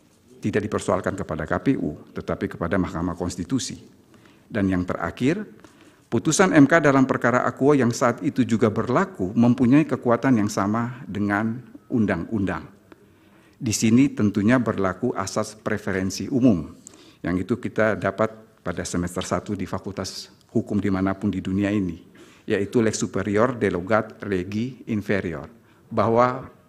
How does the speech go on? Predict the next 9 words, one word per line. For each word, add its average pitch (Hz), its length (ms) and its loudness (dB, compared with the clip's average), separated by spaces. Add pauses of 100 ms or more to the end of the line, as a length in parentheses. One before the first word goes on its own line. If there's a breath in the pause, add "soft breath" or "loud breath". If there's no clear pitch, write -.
(140)
peraturan 127 800 2
yang 110 160 4
lebih 104 320 0
rendah 98 400 -2
tidak 127 240 2
boleh 127 240 2
bertentangan 113 720 -2
dengan 101 320 -4
peraturan 110 640 -4